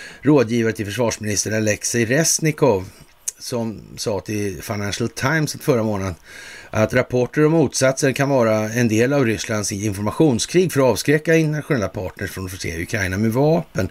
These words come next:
Man kan ju också se det så här, att det pågår en ganska så utbredd demilitarisering av de här givarländerna. Mm, det skulle man kunna säga.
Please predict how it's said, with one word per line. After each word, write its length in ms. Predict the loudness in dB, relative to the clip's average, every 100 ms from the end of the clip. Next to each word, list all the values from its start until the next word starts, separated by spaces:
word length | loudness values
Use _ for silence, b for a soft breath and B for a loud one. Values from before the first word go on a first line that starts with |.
| B B B B
Man 160 | 0
kan 100 | 2
ju 40 | 0
också 220 | 0 -4
se 200 | 0 0
det 60 | 0
så 120 | -2
här, 340 | 0 0 2
att 120 | -2
det 80 | -2
pågår 440 | -2 0 0 2 0
en 100 | 0
ganska 320 | -2 -4 -4
så 100 | 0
utbredd 1000 | 4 4 2 -10 -2 0 0 -4 -12 -16 _ B B B B B B
demilitarisering 1500 | 2 4 4 2 2 2 2 2 2 4 4 4 4 2 0 -2
av 400 | -2 -2 -4 -10 B B B
de 180 | -2 0
här 300 | -2 -4 -6
givarländerna. 1040 | -2 2 2 2 0 0 -2 -2 -4 -4 -8 -14 b b b b -20 -16 -6
Mm, 680 | -2 0 -2 -4 -4 -6 -6 -12 -10
det 140 | -4
skulle 180 | 0 2
man 140 | 4
kunna 160 | 2 0
säga. 260 | -2 -8